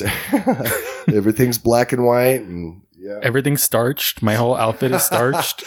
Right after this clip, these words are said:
Speaker 1: <laughs> My, my socks are ironed.
Speaker 2: My hair is starched.
Speaker 1: My hair is starched. <laughs> Um, there, this man called Sheriff Wilcox,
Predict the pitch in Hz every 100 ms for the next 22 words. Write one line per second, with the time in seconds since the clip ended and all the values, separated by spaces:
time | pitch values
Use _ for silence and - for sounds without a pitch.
0 | - - 117 110 101 101 98 92 - 101
1 | 101 95 - 101 107 - 113 113 110 82
2 | 80 104 110 120 131 - 120 110 113 117
3 | 120 110 127 - - - 98 - 113 120
4 | - - 214 143 127 - - - - -
5 | - - 359 - 339 - _ _ - 143
6 | 131 127 - - - 131 147 165 160 147
7 | 151 147 165 165 165 143 127 120 - -
8 | 123 113 104 95 90 80 90 - -